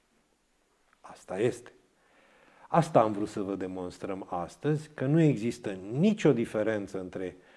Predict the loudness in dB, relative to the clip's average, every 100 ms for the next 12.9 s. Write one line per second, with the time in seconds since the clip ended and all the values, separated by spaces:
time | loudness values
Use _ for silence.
0 | -20 -20 -10 -6 -2 0 2 4 4 2
1 | -2 -6 -4 -6 -4 -2 0 0 -2 -4
2 | -4 -4 -8 _ _ _ _ _ _ _
3 | _ _ _ _ _ _ _ _ _ _
4 | _ _ -14 -12 -10 -6 -6 -6 -20 _
5 | _ _ -16 2 4 4 0 -14 _ _
6 | _ -14 -6 -4 -4 -6 -6 -6 -4 -4
7 | -4 -6 -8 -8 -8 -6 -6 -8 -12 -8
8 | -6 -6 -8 -10 -12 -12 _ _ _ _
9 | _ _ _ _ _ _ _ _ _ _
10 | _ _ _ _ _ _ _ -4 4 6
11 | 6 10 12 12 12 8 4 6 6 4
12 | -6 -20 _ _ 2 10 12 12 8